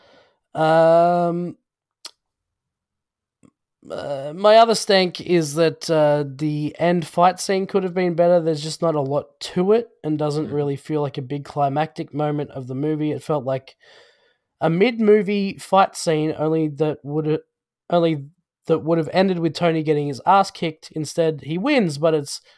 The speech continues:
Speaker 1: really Pepper that saves the day, and that's never acknowledged ever again. Hashtag justice for Pepper.
Speaker 2: <laughs> Uh, J-, Pepper gets some justice later. It's fine.
Speaker 1: Um,
Speaker 2: Uh, I, I do, I do think that you're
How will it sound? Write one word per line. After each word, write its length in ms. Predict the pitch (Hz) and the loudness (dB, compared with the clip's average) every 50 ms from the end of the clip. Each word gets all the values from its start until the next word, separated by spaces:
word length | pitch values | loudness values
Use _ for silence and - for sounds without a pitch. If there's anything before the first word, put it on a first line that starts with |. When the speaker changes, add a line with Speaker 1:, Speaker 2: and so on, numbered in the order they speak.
| _ _ _ _ | _ _ _ _
Speaker 1:
really 200 | - 180 165 156 | -4 -2 -2 -2
Pepper 300 | 151 - 165 160 - 160 | -4 -4 -6 -4 -4 -2
that 160 | 139 143 - | -4 -4 -6
saves 260 | - - 147 139 131 127 | -4 -4 -4 -4 -4 -4
the 80 | 135 | -6
day, 240 | 123 143 135 135 135 | -6 -4 -4 -2 -4
and 120 | 135 131 | -4 -4
that's 200 | 143 139 - - | -4 -6 -4 -4
never 200 | 156 151 147 147 | -2 -2 0 0
acknowledged 540 | 143 135 131 131 139 139 139 139 139 123 - | -2 -2 -4 -4 -4 -2 -2 -2 -4 -6 -8
ever 280 | - 147 143 135 143 143 | -6 -6 -4 -2 -2 -2
again. 440 | 139 131 127 147 139 135 127 123 - - - - - _ _ - | -4 -4 -4 -4 -4 -4 -6 -8 -10 -12 -20 -20 -20 _ _ -2
Hashtag 540 | 160 151 - - - 170 160 147 147 131 131 | -2 -2 -2 -2 -2 0 0 0 0 -2 -6
justice 460 | 120 - 151 143 - - - 147 - | -6 -4 -4 -4 -4 -6 -6 -6 -6
for 120 | - - 139 | -4 -6 -6
Pepper. 460 | - - - 151 - - 135 127 120 - _ _ _ _ _ _ _ _ _ _ _ - | -6 -4 -6 -6 -4 -6 -8 -8 -8 -12 _ _ _ _ _ _ _ _ _ _ _ -18
Speaker 2:
<laughs> 160 | 139 - _ 160 - _ _ - - - - - _ _ _ _ _ _ - | -18 -16 _ -20 -20 _ _ -20 -18 -18 -20 -20 _ _ _ _ _ _ -16
Uh, 160 | - 240 233 220 _ | -14 -14 -14 -16 _
J-, 140 | _ 220 208 | _ -16 -16
Pepper 340 | - - - 214 - - 151 | -14 -10 -10 -10 -8 -10 -12
gets 260 | - - - 90 - | -12 -12 -14 -14 -16
some 120 | - 156 - | -20 -20 -18
justice 520 | - 90 87 85 - - 98 92 - - | -18 -18 -18 -18 -16 -16 -16 -16 -16 -16
later. 400 | 90 87 90 90 92 95 95 92 _ _ _ _ _ _ _ | -16 -16 -14 -12 -12 -12 -12 -14 _ _ _ _ _ _ _
It's 100 | - - | -20 -20
fine. 460 | - _ - 78 80 82 82 85 87 _ _ _ _ _ _ _ _ _ _ _ _ _ _ _ _ _ _ _ _ - - _ _ | -18 _ -16 -14 -14 -14 -16 -18 -20 _ _ _ _ _ _ _ _ _ _ _ _ _ _ _ _ _ _ _ _ -16 -16 _ _
Speaker 1:
Um, 100 | - 156 | -2 -2
Speaker 2:
Uh, 440 | 147 139 139 139 135 127 127 131 131 135 | 0 0 0 0 0 0 0 -2 -2 -2
I, 160 | 143 147 127 127 127 - | -2 -4 -4 -6 -8 -10
I 60 | 170 170 | -10 -10
do, 640 | 160 202 202 190 185 180 170 165 156 151 - - _ | -10 -10 -8 -8 -8 -8 -10 -12 -14 -18 -20 -20 _
I 100 | - 131 131 | -14 -14 -14
do 380 | 131 - 139 135 135 131 131 123 | -14 -14 -12 -12 -10 -12 -12 -14
think 380 | - 135 123 120 113 - _ | -16 -16 -16 -16 -18 -18 _
that 80 | - 104 | -18 -18
you're 800 | 101 101 101 101 98 98 98 98 95 95 92 92 90 90 87 | -16 -14 -12 -12 -10 -10 -10 -10 -10 -10 -10 -10 -12 -14 -14